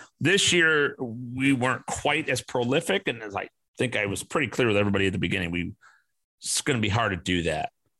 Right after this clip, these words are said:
okay? Um, but we cashed at least fifty percent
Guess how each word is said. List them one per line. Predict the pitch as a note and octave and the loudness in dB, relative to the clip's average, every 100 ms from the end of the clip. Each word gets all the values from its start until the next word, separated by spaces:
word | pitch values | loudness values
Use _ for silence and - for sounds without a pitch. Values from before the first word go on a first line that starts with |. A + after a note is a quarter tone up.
| _ _ _ - | _ _ _ -4
okay? | F#2 A2 F#2 F#2 - - _ | -2 0 0 -2 -6 -20 _
Um, | F#2+ F2+ F2 E2+ F2 - _ _ | -4 -2 -4 -6 -10 -14 _ _
but | G#2+ A2 | -2 0
we | A2+ | 0
cashed | - D3 C#3 - | 0 0 0 -2
at | - | -2
least | G#2 B2+ D#3+ F#3 - - | 0 2 4 2 0 -2
fifty | - D3+ - D3+ | 0 0 0 -2
percent | - C3+ - A#2+ F2 | 0 -2 0 -2 -4